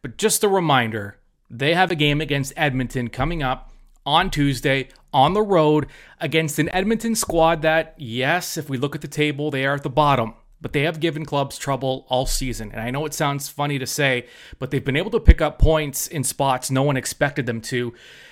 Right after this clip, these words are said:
And that could have to do with the fact that teams might be overlooking Edmonton. They're a young squad,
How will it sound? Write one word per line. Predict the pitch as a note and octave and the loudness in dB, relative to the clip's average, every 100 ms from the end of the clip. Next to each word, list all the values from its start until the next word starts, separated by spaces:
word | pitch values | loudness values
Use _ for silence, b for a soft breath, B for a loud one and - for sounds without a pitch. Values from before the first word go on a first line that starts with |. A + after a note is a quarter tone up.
| B | B
And | B2+ D#3+ | 0 0
that | E3+ | 0
could | - A3 | 6 8
have | F#3+ G3 | 8 4
to | G3+ | 4
do | E3 | 2
with | A#3+ | 0
the | F#3 | -4
fact | - D#3 E3 | 2 2 2
that | F#3 - | -4 -2
teams | F#3 G#3+ E3 | -4 -4 -4
might | F#3 F#3+ | -4 -4
be | G#3+ | -4
overlooking | - F3+ F#3+ F#3+ F#3 F#3+ A#3+ F3+ | 0 0 2 0 0 0 -4 0
Edmonton. | C3+ B2+ A#2+ C3+ A#2+ | 0 2 -2 -2 -2
They're | A#2 A2+ | -4 -6
a | |
young | A2 A2+ C3 G3+ | -6 -2 -2 -2
squad, | - - B2+ G2+ B2 | -2 -2 0 0 0